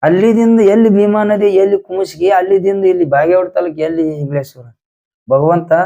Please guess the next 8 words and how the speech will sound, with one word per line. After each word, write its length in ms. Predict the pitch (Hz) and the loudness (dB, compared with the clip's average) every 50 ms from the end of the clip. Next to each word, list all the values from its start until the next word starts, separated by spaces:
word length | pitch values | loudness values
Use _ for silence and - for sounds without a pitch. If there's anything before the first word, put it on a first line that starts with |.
| 185 - _ _ _ _ _ _ _ - | -4 -10 _ _ _ _ _ _ _ -4
ಈ 100 | 165 190 | -2 -2
ಶಕ್ತಿ 440 | 180 147 - 170 165 170 170 - 233 233 | -2 -2 -2 -4 -4 -4 -4 -4 -2 0
ನನಗ 240 | 220 214 208 202 196 | 0 0 -2 -4 -4
ಸಾಹಿತ್ಯ 540 | 165 147 - 147 160 180 190 185 - 190 180 | -6 -6 -4 -2 0 0 -2 -2 -4 -6 -6
ಬರೋ 240 | 165 175 170 170 160 | -4 -2 -2 -2 -2
ಶಕ್ತಿ, 440 | 156 - 151 143 151 - - 156 151 143 147 - - - _ _ _ _ - | -2 -4 -6 -6 -6 -6 -6 -4 -4 -4 -6 -10 -14 -20 _ _ _ _ -10
ಮುಮ್ಮೇಳ 300 | 139 147 156 170 175 175 | -6 -4 -2 0 0 0
ಹಾಡ 180 | 165 156 156 151 | 0 0 -2 -2